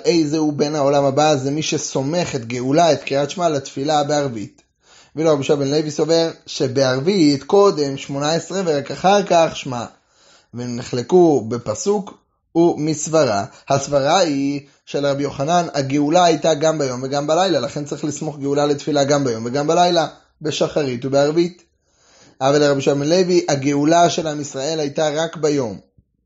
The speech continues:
לכן ביום צריך לסמוך גאולה לתפילה ולא בלילה. וגם, כמו שאמרנו, נחלקו בפסוק, שכתוב, "ובשוך בך ובקומך", ורבי יוחנן מקיש שכיבה לקימה,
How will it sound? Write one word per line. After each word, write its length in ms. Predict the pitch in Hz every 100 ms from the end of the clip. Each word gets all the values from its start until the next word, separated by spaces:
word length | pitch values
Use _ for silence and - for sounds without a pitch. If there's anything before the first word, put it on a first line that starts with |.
| _ _ _ _ _ _ -
לכן 360 | 113 127 147 151
ביום 260 | 165 202
צריך 180 | - 147
לסמוך 320 | 147 151 160
גאולה 260 | 151 139 139
לתפילה 380 | 143 - 151 156
ולא 140 | 139 139
בלילה. 400 | 131 87 92 101 - _ _ _ _ _ _ - - - 120
וגם, 340 | 139 143 139
כמו 180 | 139 139
שאמרנו, 400 | 139 123 120 139
נחלקו 400 | 139 - 147 127
בפסוק, 560 | 123 147 151 220 226 - _ _ - _
שכתוב, 560 | - 123 143 170 160 185
"ובשוך 380 | 185 - 175
בך 480 | - 165 139 131 123 - 160
ובקומך", 560 | 151 156 180 208 190 165 - _ _ _ _
ורבי 320 | 139 143 147
יוחנן 480 | 202 151 143 139 139
מקיש 460 | 139 139 165 156 -
שכיבה 380 | - - 143 147
לקימה, 480 | 151 - 160 175